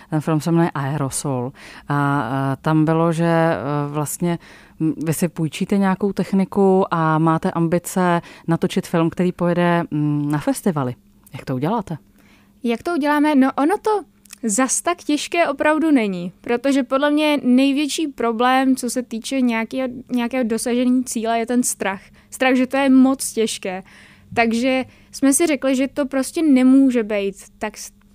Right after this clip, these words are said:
Speaker 2: složitý, tak jsme si, eh, řekli, a dali jsme si budget teda, že si prostě tu techniku půjčíme, nemusíme si ji vůbec kupovat, takže to bude i levnější. No a potom na festivaly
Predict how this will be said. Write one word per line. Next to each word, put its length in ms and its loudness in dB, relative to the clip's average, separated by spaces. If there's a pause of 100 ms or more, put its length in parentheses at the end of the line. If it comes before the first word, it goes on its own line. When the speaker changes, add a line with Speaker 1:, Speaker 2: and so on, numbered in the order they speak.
(160)
Speaker 2:
složitý, 760 -2 (540)
tak 240 -8
jsme 240 -2
si, 200 -6
eh, 760 -4
řekli, 460 -6 (180)
a 80 -8
dali 200 -2
jsme 140 -6
si 100 -6
budget 460 -10
teda, 260 -14 (800)
že 580 -6
si 120 -6
prostě 340 -8
tu 180 -6
techniku 440 -8
půjčíme, 480 -8
nemusíme 420 -4
si 120 -10
ji 40 -10
vůbec 340 -10
kupovat, 440 -8 (460)
takže 220 -10
to 120 -12
bude 220 -8
i 220 -8
levnější. 680 -6 (800)
No 240 2 (120)
a 100 -2
potom 400 0
na 120 4
festivaly 800 -2